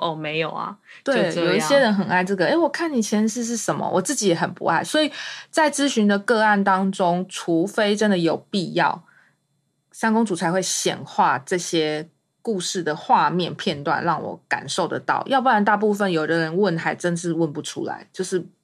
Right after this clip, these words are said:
Speaker 2: 不讲，就是不讲。
Speaker 1: 就是有时候，如果三公主觉得你不需要知道这些，或是你现在的状态根本还没有到你可以去处理所谓的前世因果的时候，
Speaker 2: 嗯，就不用。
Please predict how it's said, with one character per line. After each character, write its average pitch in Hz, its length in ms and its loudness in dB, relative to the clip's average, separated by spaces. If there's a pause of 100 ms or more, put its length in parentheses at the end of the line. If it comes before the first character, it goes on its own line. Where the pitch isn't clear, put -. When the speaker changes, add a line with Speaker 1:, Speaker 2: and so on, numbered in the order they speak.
(500)
Speaker 2:
不 208 100 -4
讲， - 340 -4
就 160 140 -6
是 160 80 -8
不 - 160 -14
讲。 - 220 -16 (200)
Speaker 1:
就 330 180 -2
是 339 140 2
有 190 160 4
时 180 300 -2
候， 214 400 4
如 185 260 2
果 175 420 2
三 214 240 0
公 220 160 4
主 185 80 4
觉 170 220 0
得 170 100 2
你 170 160 0
不 202 220 -4
需 196 200 -2
要 175 180 4
知 175 120 -4
道 170 140 2
这 170 140 -6
些， 170 200 -2
或 190 160 -2
是 190 140 -4
你 165 160 -4
现 269 180 0
在 240 160 6
的 170 60 4
状 175 340 0
态 180 240 2
根 185 240 0
本 165 200 -2
还 160 180 -4
没 170 200 -2
有 180 180 0
到 165 300 0
你 147 120 -10
可 170 220 -2
以 170 100 0
去 185 160 -4
处 165 300 -8
理 160 160 -6
所 156 180 -8
谓 175 160 0
的 160 140 0
前 156 280 -8
世 170 260 -2
因 160 260 -8
果 190 240 -2
的 190 40 -4
时 - 240 -4
候， 165 140 -2
Speaker 2:
嗯， 160 40 -2
就 151 40 -4
不 147 60 -8
用。 156 180 -4